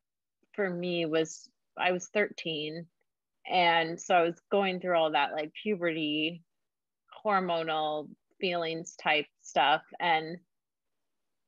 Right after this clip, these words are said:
I remember our dad was really absent that summer. I mean, I don't even remember him being around at all.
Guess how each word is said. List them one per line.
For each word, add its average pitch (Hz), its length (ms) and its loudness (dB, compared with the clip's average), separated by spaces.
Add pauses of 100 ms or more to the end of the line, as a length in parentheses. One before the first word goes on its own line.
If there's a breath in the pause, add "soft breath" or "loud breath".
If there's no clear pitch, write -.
(580)
I 202 60 6
remember 240 440 4
our 185 200 6
dad 180 460 4
was 156 280 -6 (160)
really 190 480 0
absent 147 580 0
that 147 260 2
summer. 113 420 -4 (100)
I 185 40 -2
mean, 175 200 -4
I 185 60 4
don't 190 220 2
even 165 160 -4
remember 156 540 -2 (100)
him 151 400 -2 (280)
being 151 240 0
around 143 580 0 (260)
at 143 100 2
all. 185 340 2